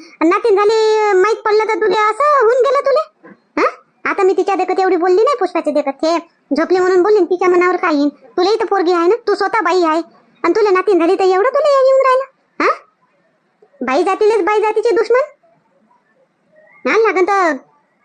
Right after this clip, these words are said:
लक्ष्मी आली ना त्या घरी. हा? पोरं नाही करत तेवढ्या पोरी करते, पोरंही करतेत कोणी कोणी, पण पोरी जास्त करते. शांताबाई, मी नातीन झाली म्हणून रागात नाही आली, मला खुशीच आहे नातीन बी झाली तरी खुशीच आहे, पण मला मायाच राग येऊन राहिला आणि मायाच मला दुःख होऊन राहिलं.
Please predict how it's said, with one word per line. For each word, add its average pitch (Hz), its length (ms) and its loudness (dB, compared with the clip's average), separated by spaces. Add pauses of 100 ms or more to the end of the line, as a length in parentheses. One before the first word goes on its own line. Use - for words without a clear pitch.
(100)
लक्ष्मी 403 320 0
आली 381 160 2
ना 339 80 2
त्या 330 160 -2
घरी. 294 220 -2 (760)
हा? 370 80 0 (300)
पोरं 359 200 0
नाही 370 140 0
करत 370 180 -2
तेवढ्या 349 260 0
पोरी 330 220 -2
करते, 294 280 -4 (720)
पोरंही 466 220 0
करतेत 466 280 -2
कोणी 403 240 0
कोणी, 370 180 0 (420)
पण 302 100 0
पोरी 403 240 0
जास्त 370 240 -2
करते. 330 300 -6 (880)
शांताबाई, 370 520 -2
मी 370 180 2
नातीन 330 400 0
झाली 392 180 2
म्हणून 381 260 2
रागात 359 300 -2
नाही 370 160 2
आली, 339 260 2
मला 359 220 0 (320)
खुशीच 415 300 -2
आहे 320 180 0
नातीन 359 260 0
बी 381 80 2
झाली 311 240 -2
तरी 330 120 0
खुशीच 285 340 -4
आहे, 277 260 -8 (100)
पण 415 100 2
मला 403 240 4
मायाच 392 280 0
राग 359 220 -2
येऊन 320 180 2
राहिला 320 220 0 (440)
आणि 339 120 0
मायाच 427 380 0
मला 381 160 2
दुःख 330 220 -4
होऊन 294 220 2
राहिलं. 254 280 -2